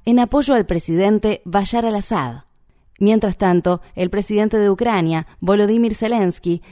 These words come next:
negó que efectivos rusos dirigidos por la organización paramilitar Wagner hayan tomado el control de la ciudad oriental de Soledar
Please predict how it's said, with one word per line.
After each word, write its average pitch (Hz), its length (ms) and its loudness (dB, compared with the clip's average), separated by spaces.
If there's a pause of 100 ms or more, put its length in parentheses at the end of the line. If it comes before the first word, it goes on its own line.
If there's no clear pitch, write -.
negó 202 400 4
que 220 140 0
efectivos 214 540 -2
rusos 240 540 0
dirigidos 175 800 -2
por 160 140 -6
la 160 100 0
organización 160 580 -4
paramilitar 175 680 -2
Wagner 170 640 -4 (260)
hayan 214 380 -2
tomado 196 320 2
el 190 100 0
control 180 460 0
de 196 100 -2
la 160 80 -4
ciudad 170 320 0
oriental 185 540 -2
de 208 220 -4
Soledar 180 680 -4